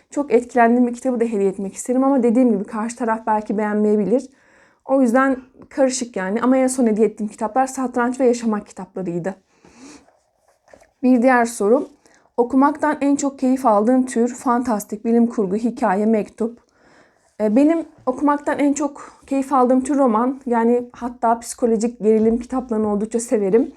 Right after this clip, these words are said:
Her ne kadar çok fazla okumasam da gerçekten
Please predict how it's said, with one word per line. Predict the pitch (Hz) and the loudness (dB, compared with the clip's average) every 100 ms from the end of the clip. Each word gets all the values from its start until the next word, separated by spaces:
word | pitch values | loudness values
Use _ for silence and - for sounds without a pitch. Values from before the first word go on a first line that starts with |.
| - - _ - | -20 -20 _ -8
Her | 254 233 | -2 0
ne | 240 | 2
kadar | 240 233 233 | 2 0 0
çok | 233 233 | -4 0
fazla | 220 220 | 0 0
okumasam | 202 220 226 214 240 208 | -6 -4 -2 -2 -2 2
da | 240 | 2
gerçekten | 233 214 220 220 240 269 | 4 2 -2 -6 -2 -2